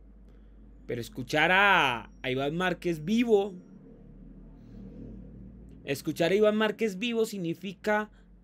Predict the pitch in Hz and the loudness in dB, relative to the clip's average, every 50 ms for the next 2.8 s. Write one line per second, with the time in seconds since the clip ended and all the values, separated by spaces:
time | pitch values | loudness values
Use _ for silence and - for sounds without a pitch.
0 | _ _ - - 127 - 170 175 180 202 208 185 170 - - 175 175 196 202 185 | _ _ -14 -14 -10 -6 -6 -4 -4 -2 -2 -2 -2 -2 -4 -2 0 0 0 0
1 | 180 165 160 151 143 117 107 107 - _ _ _ _ _ _ _ _ _ _ _ | 0 0 0 0 0 0 -4 -8 -14 _ _ _ _ _ _ _ _ _ _ _
2 | - - 127 123 120 - _ - 175 196 196 180 - - - | -12 -8 -8 -8 -8 -6 _ 0 0 0 0 -2 -8 -16 -20